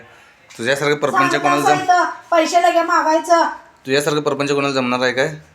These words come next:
Speaker 1: दे बरं लवकर.
Speaker 2: तिकडं वा, तिकडं वा, जरा.
Speaker 1: तिच्या यार काय बघतो मी.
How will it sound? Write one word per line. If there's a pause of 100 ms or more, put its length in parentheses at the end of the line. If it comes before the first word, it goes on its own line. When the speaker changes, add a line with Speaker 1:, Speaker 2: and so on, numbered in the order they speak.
(540)
Speaker 1:
दे
बरं
लवकर. (880)
Speaker 2:
तिकडं
वा,
तिकडं
वा, (220)
जरा. (1300)
Speaker 1:
तिच्या
यार
काय
बघतो
मी.